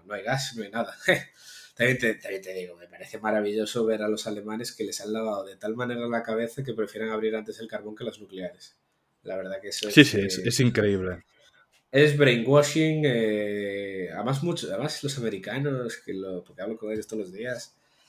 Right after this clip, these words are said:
Speaker 1: flipa, es que dicen, "No, es que no me lo creo, pero ¿cómo es posible esto? No sé qué". Y yo les digo, "Es que no sois conscientes del brainwashing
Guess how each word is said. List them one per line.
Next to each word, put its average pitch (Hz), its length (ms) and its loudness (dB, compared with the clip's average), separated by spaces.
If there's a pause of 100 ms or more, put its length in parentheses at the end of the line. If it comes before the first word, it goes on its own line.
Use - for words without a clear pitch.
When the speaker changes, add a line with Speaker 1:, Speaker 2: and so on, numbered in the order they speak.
(520)
Speaker 1:
flipa, 135 440 2
es - 80 -6
que 107 100 -4
dicen, 95 220 -4
"No, 107 180 -8
es - 100 -6
que - 140 -12
no 92 120 -16
me 92 100 -8
lo 90 100 -10
creo, 131 340 0
pero - 140 -18
¿cómo 87 160 -16
es - 80 -16
posible 143 600 0
esto? 190 260 -2
No 170 100 0
sé - 200 -10
qué". 147 320 -6
Y - 60 -14
yo 104 60 -2
les 98 120 -4
digo, 127 280 0
"Es - 120 -10
que - 120 -14
no 95 60 -10
sois - 180 -10
conscientes 139 600 2
del 101 160 -2
brainwashing 120 840 -2